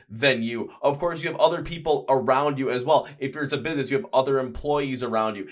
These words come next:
If it's a band, you have other people around you on your team. But no one's gonna care, and no one's gonna give the energy and the, have the drive that you have. And you have to understand that, you have to expect that.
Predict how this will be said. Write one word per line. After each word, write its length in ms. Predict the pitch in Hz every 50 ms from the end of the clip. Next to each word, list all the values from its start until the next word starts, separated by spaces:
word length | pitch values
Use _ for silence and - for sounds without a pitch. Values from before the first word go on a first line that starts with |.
| - -
If 140 | - 139 139
it's 140 | 151 147 151
a 40 | 131
band, 320 | 117 143 143 143 139 131
you 80 | 127 127
have 100 | 123 -
other 300 | - 123 131 135 139 131
people 340 | 110 - 147 147 143 139 127
around 320 | 120 123 123 131 131 127
you 160 | 123 120 - -
on 220 | 127 127 127 127
your 160 | 127 120 117 113
team. 340 | - - 147 135 120 113 - - _ -
But 180 | 160 156 143 139
no 160 | 135 143 147
one's 260 | 156 185 196 196 160
gonna 220 | 165 180 156 131 113
care, 340 | - - - 135 131 131
and 80 | 120 117
no 80 | 123 135
one's 160 | 147 147 147
gonna 140 | 170 151 143
give 180 | 143 147 143
the 180 | 135 131 - -
energy 400 | - 127 131 131 127 123 131 131
and 80 | 120
the, 200 | 117 110 104 110
have 180 | - 139 147 143
the 100 | 135 120
drive 480 | 113 113 123 127 127 123 123 120 - - - - - -
that 320 | 120 123 147 143 131 -
you 280 | 113 110 127 143 143 131
have. 340 | - - 135 151 139 123 127
And 100 | 127 139
you 80 | 139
have 380 | 131 - - 139 151 160 151 -
to 120 | - - - 139
understand 460 | 143 135 127 120 123 - 143 139 131
that, 160 | 123 117 120
you 80 | 117 107
have 280 | 120 123 135 139 - -
to 100 | 123 113
expect 340 | 110 - - 139 131 131
that. 160 | 127 117 -